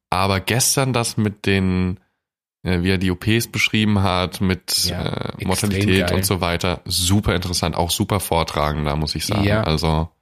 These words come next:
Speaker 2: Ab-, und der Stoff heute ist so, ich habe mich auch vorbereitet ein bisschen auf den heutigen, auf, ähm, heute haben wir Stoff gehabt, viele Erkrankungen quasi des ersten Lebensjahres.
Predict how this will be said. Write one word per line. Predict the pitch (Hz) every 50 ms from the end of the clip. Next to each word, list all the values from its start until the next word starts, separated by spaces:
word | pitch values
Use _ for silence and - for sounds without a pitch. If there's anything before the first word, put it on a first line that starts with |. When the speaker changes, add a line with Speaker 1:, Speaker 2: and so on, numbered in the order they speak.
| _ _
Speaker 2:
Ab-, | - 120 117 - _
und | 113 113 120 -
der | 123 110
Stoff | - - 143 151 - - - -
heute | 101 117 127 - - 170 170 214 - - _
ist | - 117 113 - - -
so, | - 131 135 139
ich | 123 -
habe | 123 127
mich | 120 131
auch | 120
vorbereitet | - - - 117 120 123 120 120 123 123 - 135
ein | 135 127
bisschen | 120 123 - - 135 127
auf | 123 -
den | - 127 123 127 131 120 107
heutigen, | 104 113 117 - - 131 127 123 131 131 135 135
auf, | 123 113 -
ähm, | - 113 110 110 110 113 113 117 110 101 - - 104 110
heute | 117 123 131 - 123 117
haben | 113 117 123 113 110
wir | 113 107
Stoff | 107 - - 104 104 - -
gehabt, | 104 98 101 101 - _ _ - _
viele | - - 120 110 110 107 107 107 104 104 - _ _ _ _ _ _ -
Erkrankungen | 104 101 - - 98 87 92 104 104 - 107 104 98 95 95 95 95 95 98 - - -
quasi | - 110 95 95 101
des | - 92 -
ersten | - 92 98 - - 104 95
Lebensjahres. | 90 90 85 90 113 117 - - 101 92 95 101 110 123 143 156 - - -